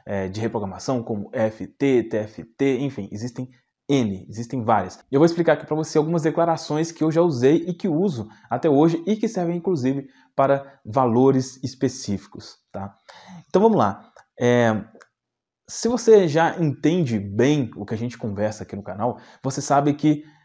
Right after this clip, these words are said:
a consciência cria a sua realidade, ou seja, aquilo que você é consciente de ser, você se torna. Logo, é, a declaração mais poderosa, vamos dizer assim, que pode existir com relação à prosperidade é: "Eu sou próspero",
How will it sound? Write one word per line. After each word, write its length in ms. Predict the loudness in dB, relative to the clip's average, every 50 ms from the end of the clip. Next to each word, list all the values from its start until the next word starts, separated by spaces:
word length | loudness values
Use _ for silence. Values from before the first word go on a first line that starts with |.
| _ _ -6
a 120 | -6 -6
consciência 1120 | -6 -4 0 2 4 4 4 2 0 0 0 2 2 2 0 0 0 0 0 0 0 -2 -6 -14 _ _ _ _ _
cria 280 | 2 4 6 6 6 4
a 20 |
sua 140 | 4 2 0
realidade, 320 | 0 2 4 4 4 2
ou 60 | 2
seja, 200 | -2 -2 -2 -2
aquilo 220 | -2 -2 -4 -4 -4
que 80 | -2
você 400 | -2 -2 2 4 4 4 4 4 -2 -10 _ _ _ _ _ _ _ 4
é 140 | 4 4 6
consciente 540 | 6 4 4 4 2 0 -2 -2 -2 -2 0
de 100 | -2 -2
ser, 300 | -2 -2 -2 0 0 0
você 180 | -2 -4 -6
se 140 | -8 -10 -8
torna. 340 | -6 -6 -6 -6 -8 -12 -16 _ -20 -20 -20 -20 -20 _ _
Logo, 640 | 2 4 6 6 6 6 4 0 0 -4 -8 -18 _ _ -10 -4
é, 400 | 0 0 2 2 2 0 0 -4 -8 _ _ -10 -4
a 240 | 0 0 0 0 -2
declaração 920 | -6 2 4 6 6 6 6 2 2 2 2 0 -2 -2 0 0 0 0 0
mais 300 | 0 0 0 0 -2 0
poderosa, 580 | 0 0 0 2 2 4 4 4 4 4 0
vamos 220 | -2 -4 -6 -8 -8
dizer 80 | -10
assim, 100 | -10 -12
que 100 | -10 -6
pode 240 | -4 -2 -2 -2 -2
existir 680 | -4 -4 -6 -8 -10 -12 -14 -4 0 2 2 2 0 -4 -16 _ _
com 80 | -6
relação 340 | -4 -4 -4 -6 -6 -6 -6
à 40 | -6
prosperidade 600 | -6 -6 -8 -8 -8 -6 -4 -2 0 0 0 0
é: 160 | -2 -2 -4 -8 -18 _ _ _ _
"Eu 260 | 6 6 8 6 6
sou 380 | 2 -2 -4 0 0 0 0 0
próspero", 420 | -2 -4 -4 -4 -8 -14 -18 -18